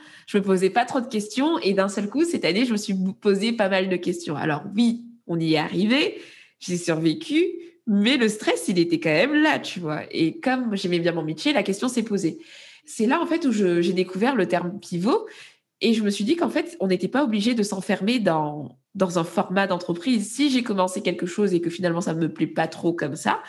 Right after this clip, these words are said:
rien ne m'empêche de te-, de tester, un nouveau format. Et ce qui s'est passé, c'est que j'ai découvert, en fait, mon métier, mais en fa-, version en ligne.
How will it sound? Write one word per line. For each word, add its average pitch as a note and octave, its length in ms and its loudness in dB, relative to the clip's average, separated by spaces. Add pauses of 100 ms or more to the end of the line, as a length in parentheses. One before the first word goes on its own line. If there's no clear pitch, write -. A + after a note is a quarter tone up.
(240)
rien C4 160 2
ne C#4+ 140 -6
m'empêche A#3+ 340 0
de G#3 60 -2
te-, - 400 -8
de F3 80 0
tester, E3 580 -4 (240)
un A3+ 120 2
nouveau A3 240 0
format. E3 420 -6 (300)
Et G#3+ 80 0
ce G#3 60 -4
qui A#3 60 0
s'est A#3 100 -2
passé, G3+ 200 0
c'est - 180 -4
que F3+ 120 0
j'ai F3+ 140 2
découvert, G3 540 0
en G3+ 60 -2
fait, A3+ 440 -4
mon G#3 220 2
métier, A3+ 600 -2
mais F#3+ 100 2
en E3+ 100 -2
fa-, - 200 -12
version F#3 400 0
en G#3+ 40 2
ligne. D#3+ 280 -4